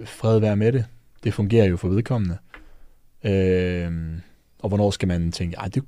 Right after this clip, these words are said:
det kunne vi måske godt prøve lige at have en lille debat om, for det kunne være, at vi kunne nå til lidt mere enighed, eller vi kunne, at vi kunne få... Øh, hvad skal vi sige, øh, øh,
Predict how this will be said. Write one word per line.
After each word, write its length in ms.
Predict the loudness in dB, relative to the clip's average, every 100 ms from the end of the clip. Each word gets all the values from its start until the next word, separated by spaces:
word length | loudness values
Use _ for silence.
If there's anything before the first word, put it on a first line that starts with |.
| -6
det 100 | -2
kunne 120 | 0
vi 40 | 0
måske 140 | 0
godt 320 | 0 0 -2
prøve 340 | -4 0 2 2
lige 120 | 0
at 60 |
have 60 | 2
en 40 | 0
lille 160 | 0
debat 300 | -2 0 0
om, 140 | 2 -2
for 80 |
det 120 | -6 -2
kunne 200 | -2 2
være, 180 | 0
at 80 | 0
vi 80 | -4
kunne 340 | -4 -6 -6 -6
nå 200 | -4 -4 -6 -14
til 140 | -4 -2
lidt 120 | 0
mere 180 | -2 -2
enighed, 300 | -2 -4 -6
eller 140 | -8
vi 140 | -10
kunne, 220 | -8 -8 -8 -12 -20 -20 -20 -20 -20 -20 -20 -18 -12
at 160 | -8
vi 60 | -8
kunne 180 | -6 -6
få... 400 | -2 -2 -2 -4
Øh, 560 | -6 -8 -8 -8 -10 -12 -16 -20 _ _ _
hvad 120 | -12
skal 160 | -10 -8
vi 60 |
sige, 460 | -8 -6 -6 -4 -6
øh, 280 | -8 -10 -14 -16 -20 _ _ _ _ _ _ _ -14
øh, 340 | -12 -10 -10